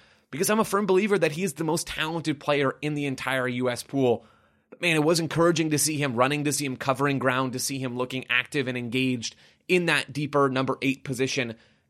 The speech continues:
even though he comes off against Canada with a calf injury. His injury proneness, yes, I,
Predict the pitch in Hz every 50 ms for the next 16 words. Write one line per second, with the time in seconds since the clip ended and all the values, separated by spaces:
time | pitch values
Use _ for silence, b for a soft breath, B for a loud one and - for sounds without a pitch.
0 | b 160 160 147 151 143 139 139 135 - 147 135 123 127 120 117 117 - 131 117
1 | 120 120 110 - - 131 123 117 117 117 107 - 120 123 117 107 - - 107 -
2 | - - 117 117 - - 117 117 110 110 117 117 113 110 110 b b b b b
3 | - 123 120 - - 160 160 165 147 135 147 139 143 135 131 135 - - - 139
4 | 135 143 156 165 170 180 175 185 214 226 - - - - - _ _ _ - -
5 | 120 117 - 123 120 110